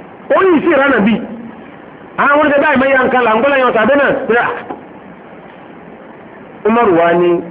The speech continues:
ọ̀dà. Amaru, àìsàn lórí àlámẹ́rin, ó wá rán àwọn èèyàn lọ sí Kúfà. Ọyọ, ọyọ Sáàd, ó fi Amaru bẹ.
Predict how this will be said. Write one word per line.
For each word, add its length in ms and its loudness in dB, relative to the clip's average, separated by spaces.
ọ̀dà. 240 -2
Amaru, 520 0
àìsàn 340 0
lórí 140 4
àlámẹ́rin, 420 0
ó 100 -2
wá 180 2
rán 160 2
àwọn 240 2
èèyàn 180 0
lọ 80 2
sí 100 -10
Kúfà. 320 -2
Ọyọ, 240 2
ọyọ 360 2
Sáàd, 300 -2
ó 120 0
fi 120 -2
Amaru 460 0
bẹ. 120 0